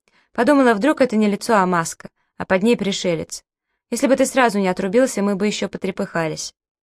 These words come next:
Приподнявшись на локтях, я огляделся, сел, спустив ноги на пол. Видимо, это была каюта, обычная каюта на Плюшке, не обжитая, но с кое-какой мебелью. Койка,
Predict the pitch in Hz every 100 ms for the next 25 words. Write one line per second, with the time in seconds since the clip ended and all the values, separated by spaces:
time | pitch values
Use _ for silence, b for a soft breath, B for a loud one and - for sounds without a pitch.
0 | _ _ _ _ _ _ _ _ _ 220
1 | 233 240 311 302 254 240 208 202 - 247
2 | 240 185 170 170 165 233 254 - 214 _
3 | _ _ - - 277 277 247 233 240 -
4 | 220 214 202 202 196 190 190 _ _ _
5 | _ _ 262 269 269 269 254 233 233 233
6 | 240 233 180 - - _ _ 202 240 247
7 | 233 202 196 202 202 185 170 175 233 240
8 | - 208 _ _ - 269 220 180 233 247
9 | 208 196 - _ _ - 320 294 - 277
10 | 240 220 220 190 170 160 156 170 _ _
11 | _ _ - 247 277 269 240